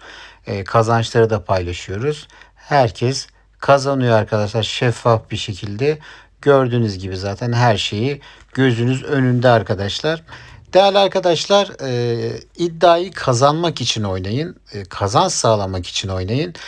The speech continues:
Şimdi diyeceksiniz ki, "Ben de kazanç sağlamak için oynuyorum, ben de kazanç sağlam-" Arkadaşlar, hiç kimse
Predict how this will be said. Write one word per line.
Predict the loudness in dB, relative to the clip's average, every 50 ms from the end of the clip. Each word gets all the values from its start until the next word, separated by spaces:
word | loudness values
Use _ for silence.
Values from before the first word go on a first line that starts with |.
| -18 -16 -10
Şimdi | -6 -6 -4 -2 -2 -2 -2 -2
diyeceksiniz | -2 -2 -2 -2 -2 -2 -2 -2 -2 -2 0
ki, | -2 0 2
"Ben | 2 2 2 2
de | 0 0 0
kazanç | 0 0 0 2 0 0 0
sağlamak | 0 -2 -2 -2 -2 -4 -6 -6 -6
için | -8 -8 -8 -8
oynuyorum, | -6 -4 -4 -2 -2
ben | -2 -2 -2 -2
de | -6 -6
kazanç | -6 -6 -6 -6 -4 -4
sağlam-" | -6 -6 -6 -8 -8 -8 -6
Arkadaşlar, | -4 -4 -2 0 0 -2 -2 -2 -2 -6
hiç | -6 -6 -8 -10
kimse | -8 -6 -8 -6 -4 -4 -6 -6